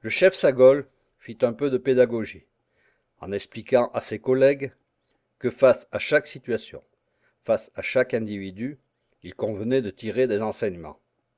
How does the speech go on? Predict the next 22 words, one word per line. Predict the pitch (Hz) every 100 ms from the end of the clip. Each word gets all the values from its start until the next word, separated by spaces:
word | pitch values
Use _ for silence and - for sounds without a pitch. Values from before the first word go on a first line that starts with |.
| _ _ _
Ce | - 139
matin, | 147 - 143 135 - _ _
madame | 104 101 117 113
Silowski | - 147 139 127 - 107 120 _ _ _ _ _ _
leur | 95 107
avait | 117 123
dispensé | 117 120 131 120 - -
un | 113 110
cours | - 120
de | 107
dédain. | 101 123 90 67 _ _ _ _ _ _ _
Elle | 95
avait | 110 110 117
même | 117 110
poussé | - 139 - 147
le | 117
mépris | 110 107 - 131 _ _ _ _ _ -
à | 101
un | 110
niveau | 110 104 120
rarement | 95 113 107 110 110 -
atteint. « | 101 -